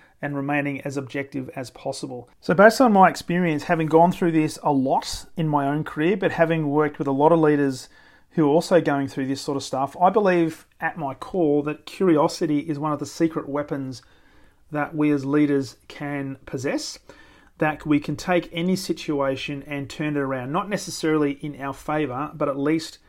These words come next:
get to a position where we understand a, at a higher level, and at least can then communicate in a more effective way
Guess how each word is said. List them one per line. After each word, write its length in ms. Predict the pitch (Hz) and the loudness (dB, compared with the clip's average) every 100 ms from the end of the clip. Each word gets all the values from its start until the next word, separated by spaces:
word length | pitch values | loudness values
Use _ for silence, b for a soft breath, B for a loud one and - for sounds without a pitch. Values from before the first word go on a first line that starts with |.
| b b b - | b b b -4
get 160 | 151 139 | -4 -2
to 120 | 151 | -4
a 40 | |
position 500 | 143 131 143 - 135 | -2 -4 -4 -6 -6
where 160 | 143 135 | -2 -2
we 140 | 135 | -2
understand 720 | 143 139 131 - 131 135 131 120 b b b - | -4 -8 -8 -8 -8 -8 -8 -12 b b b -14
a, 80 | 131 - | -12 -12
at 100 | 151 | -8
a 60 | 127 | -8
higher 320 | - 143 131 | -6 -4 -4
level, 300 | 127 151 262 - _ | -4 -4 -6 -8 _
and 100 | 160 | -12
at 80 | 127 | -6
least 400 | 143 151 156 - | 0 0 0 -4
can 160 | 165 147 | -8 -6
then 260 | 139 135 | -6 -8
communicate 680 | 131 - 147 143 139 135 131 | -12 -8 -6 -6 -8 -6 -6
in 100 | 147 | -8
a 40 | 135 | -8
more 180 | 131 | -6
effective 480 | 123 - 160 - 156 | -6 -2 -4 -2 -4
way 340 | 131 131 131 | -4 -4 -4